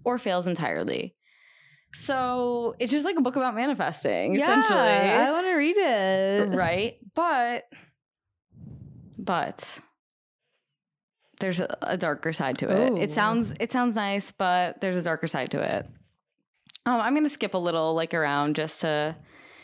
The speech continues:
Speaker 1: like, explain it a little bit, and then I'll, like, go through some of the
Speaker 2: Hmm.
Speaker 1: excerpts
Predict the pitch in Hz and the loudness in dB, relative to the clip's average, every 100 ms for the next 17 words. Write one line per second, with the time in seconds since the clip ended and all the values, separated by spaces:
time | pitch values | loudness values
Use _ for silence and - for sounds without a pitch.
0 | - - 175 - 233 208 - 220 208 196 | -20 -8 -8 -4 -6 -4 -2 -2 0 0
1 | 196 190 180 185 175 175 170 170 156 - | 0 0 0 0 0 0 -2 -2 -2 -2
2 | 165 - 262 208 - 165 - 135 95 - | -2 2 2 4 2 2 2 2 0 0
3 | - - - | 2 4 2